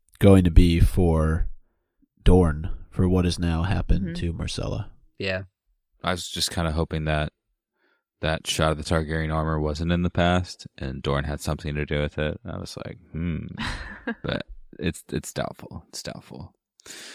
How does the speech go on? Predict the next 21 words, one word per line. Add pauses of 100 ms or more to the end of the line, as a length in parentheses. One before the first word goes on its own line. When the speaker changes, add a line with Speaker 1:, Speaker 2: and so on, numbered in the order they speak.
(460)
Speaker 4:
So
Cersei's
crying, (320)
and,
uh, (800)
as
she
said,
probably
about
the,
everything
that's
been
happening
in
her
life. (160)
Speaker 1:
Yeah,
but
it's,